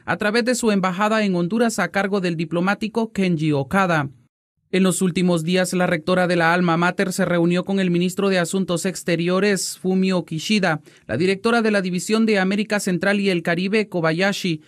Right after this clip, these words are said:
y el director del Departamento de América Central y Sur, Takano, y con el director general de México, América Latina y el Caribe de mofa, Akira Yamada.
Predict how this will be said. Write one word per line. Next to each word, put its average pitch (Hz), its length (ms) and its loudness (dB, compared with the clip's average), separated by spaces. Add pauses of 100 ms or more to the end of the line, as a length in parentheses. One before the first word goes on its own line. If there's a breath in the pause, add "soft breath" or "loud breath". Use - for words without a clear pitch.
(140 loud breath)
y 143 100 2
el 147 100 2
director 185 420 -2
del 196 140 0
Departamento 180 640 -2
de 185 140 0
América 180 420 -2
Central 175 460 -2
y 170 140 -2
Sur, 214 360 -2
Takano, 196 540 0
y 214 60 0
con 175 180 0
el 170 100 0
director 196 400 0
general 180 420 0
de 170 120 -4
México, 175 480 -2
América 180 400 -2
Latina 165 400 -2
y 180 100 0
el 190 100 0
Caribe 175 380 -2
de 147 100 -2
mofa, 208 440 0 (240 loud breath)
Akira 151 480 -2
Yamada. 156 560 0